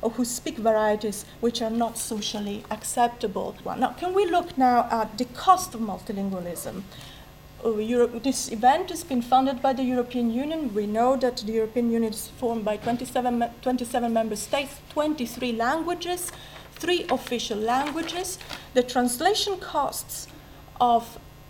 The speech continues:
most of the documents that circulate in the European Union amounts of three hundred million euros per year. The language costs bill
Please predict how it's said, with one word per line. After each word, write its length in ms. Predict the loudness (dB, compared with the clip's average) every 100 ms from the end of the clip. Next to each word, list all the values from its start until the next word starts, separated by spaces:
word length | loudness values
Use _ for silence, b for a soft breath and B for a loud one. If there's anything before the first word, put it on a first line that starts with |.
| -12 4
most 400 | 8 8 8 0
of 80 | -2
the 80 | 2
documents 600 | 2 0 -2 0 0 -2
that 180 | -4 -4
circulate 560 | -6 -4 0 0 0
in 100 | 0
the 60 | 2
European 460 | 2 0 0 0
Union 360 | 2 2 2 -2 B B
amounts 420 | 4 6 6 4
of 140 | 0 -6
three 200 | -2 2
hundred 260 | 2 4
million 420 | 4 4 4 2 2
euros 560 | 0 2 0 -2 -8 -10 -4
per 140 | -2
year. 420 | 0 2 4 4 2 -4 B B B B
The 100 | 4
language 540 | 6 4 6 4 2
costs 560 | -4 -2 -2 -2 -6 -8
bill 720 | -6 -2 2 4 6 4 0